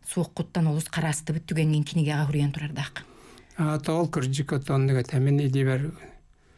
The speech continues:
Speaker 2: идибэр тон бит, ну, тон тутан олордоокпуна барбыта.
Speaker 1: Оччоҕона
Speaker 2: Ара.
Speaker 1: кини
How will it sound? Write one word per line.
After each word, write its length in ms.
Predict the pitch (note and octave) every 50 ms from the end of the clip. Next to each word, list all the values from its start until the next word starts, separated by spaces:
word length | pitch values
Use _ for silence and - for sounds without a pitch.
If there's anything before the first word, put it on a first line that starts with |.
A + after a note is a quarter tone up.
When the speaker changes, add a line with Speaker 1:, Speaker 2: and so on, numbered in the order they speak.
| _ _ _ _ _ _ _ _ _ _ _ _ _
Speaker 2:
идибэр 440 | - E3 C3 C3+ C#3+ C3+ C#3 C#3 C3+
тон 260 | - - C#3+ C3+ C3
бит, 160 | C3 D#3 D#3 - B3+ C4 - - - - -
ну, 200 | D#3 C#3+ C3+ B2+
тон 320 | C3+ - B2 A#2+ B2+ A#2+ - - - - - - - - - - -
тутан 300 | - - C#3 C#3+ B2+ B2+
олордоокпуна 640 | B2 A#2 A#2+ A#2 - - C3+ - - C#3+ A#2+ A2+ - - - - A#2+ A2+ A#2+ - - - -
барбыта. 460 | - C3+ B2+ C3 C3+ C3+ F#3 F3 - - - - - - - - - - - - - - -
Speaker 1:
Оччоҕона 520 | - - A3 G3 F#3+ - - G3 A3 A3+ B3
Speaker 2:
Ара. 80 | A3+
Speaker 1:
кини 240 | A#3 A#3 A#3+ B3 A#3+